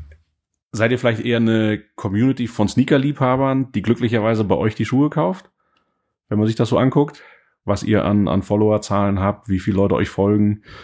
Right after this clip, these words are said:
was da so eigentlich tatsächlich passiert ist über die Jahre, das habt ihr euch ja wahrscheinlich nicht mal im Ansatz träumen lassen, dass irgendwann mal so viele Menschen irgendwie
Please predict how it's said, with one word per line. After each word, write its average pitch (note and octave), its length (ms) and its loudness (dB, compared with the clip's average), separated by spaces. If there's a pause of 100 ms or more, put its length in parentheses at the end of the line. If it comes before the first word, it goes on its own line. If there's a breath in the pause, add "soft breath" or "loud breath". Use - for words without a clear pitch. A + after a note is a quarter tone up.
(240 loud breath)
was F#2+ 160 -6
da F#2+ 100 2
so F2+ 160 0
eigentlich F#2+ 200 0
tatsächlich G2 420 -2
passiert G#2+ 300 0
ist C#3 100 -2
über C3 200 0
die A2+ 100 -2
Jahre, A#2+ 380 0 (600 soft breath)
das F2+ 200 0
habt F2+ 160 -2
ihr D#2 60 0
euch F#2 120 2
ja F#2+ 80 2
wahrscheinlich G2 240 2
nicht G2+ 160 0
mal G2+ 80 2
im F#2 100 2
Ansatz G#2+ 380 2
träumen A2 320 2
lassen, F#2+ 560 0
dass F#2 220 -4
irgendwann F#2+ 400 0
mal E2+ 100 2
so F2 140 -2
viele G2 240 0
Menschen F#2+ 320 2
irgendwie F#2 500 0